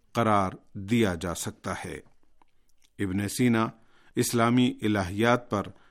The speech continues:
نظر رکھتے تھے اور انہوں نے اسے اپنے فلسفے میں داخل کرنے کی کوشش بھی کی۔ ابن سینا نے اپنی زندگی کے آخری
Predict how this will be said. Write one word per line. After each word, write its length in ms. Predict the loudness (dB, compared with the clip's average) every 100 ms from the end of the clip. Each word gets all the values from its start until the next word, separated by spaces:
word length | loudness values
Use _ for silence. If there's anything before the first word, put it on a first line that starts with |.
| -6
نظر 340 | -2 2 0 0
رکھتے 460 | -4 -6 -2 0
تھے 320 | 2 2 0 -2 _ _ _
اور 320 | 0 0 0 -4 _
انہوں 300 | -4 -2 0
نے 180 | 0 0 -6 _ _ _
اسے 280 | -2 2 2
اپنے 380 | 2 -4 -2 -4
فلسفے 560 | -4 -6 -6 -2 2 2
میں 160 | 0 -6 _ _ -2
داخل 360 | 0 0 0 -4
کرنے 420 | -4 -4 -2 -2
کی 180 | -2 -8
کوشش 580 | -2 -2 0 -4 -6 -10
بھی 240 | -2 -2
کی۔ 300 | -2 -6 -6 -12 -20 -20 -20 -20 -20 -10 -2
ابن 300 | 0 0 0
سینا 380 | 2 4 4
نے 180 | 2 0 -4 _ -10
اپنی 340 | -6 -2 -2
زندگی 580 | -2 -4 -2 -2 -2 -4
کے 260 | -2 -2 -4 -12 -8
آخری 480 | 0 0 2 -2 -2